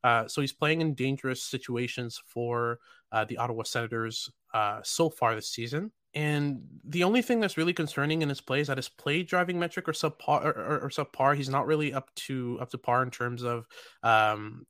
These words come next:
Corsi for, uh, Fenwick for, expected goals for, all the metrics that indicate that his team, um,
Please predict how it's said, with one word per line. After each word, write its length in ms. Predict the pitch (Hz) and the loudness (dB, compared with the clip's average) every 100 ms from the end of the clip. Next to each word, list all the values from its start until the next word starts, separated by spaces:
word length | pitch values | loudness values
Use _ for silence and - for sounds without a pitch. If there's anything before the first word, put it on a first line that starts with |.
| - | -10
Corsi 400 | - 139 - 131 | -4 -4 -4 -6
for, 720 | - 127 123 120 120 120 120 | -4 -2 2 2 4 2 0
uh, 40 | - | -4
Fenwick 420 | - 127 123 - | -8 -6 -6 -8
for, 220 | - 120 | -6 -4
expected 480 | 113 - 135 - 127 | -4 -2 -4 -2 -6
goals 280 | 123 120 - | -2 -2 -2
for, 220 | 127 123 | -4 2
all 140 | 143 | 2
the 100 | 175 | 2
metrics 540 | 151 131 131 143 - - | -2 -2 -2 -4 -4 -2
that 160 | 120 | -2
indicate 540 | 123 123 127 123 123 135 | -2 -8 -6 -4 -6 -4
that 120 | 120 | -4
his 300 | 117 - - | -4 -8 -14
team, 400 | - 131 127 120 120 - - _ 110 | -6 -4 -2 -4 -8 -20 -20 _ 2
um, 580 | 113 110 107 104 110 | 4 4 2 -2 -10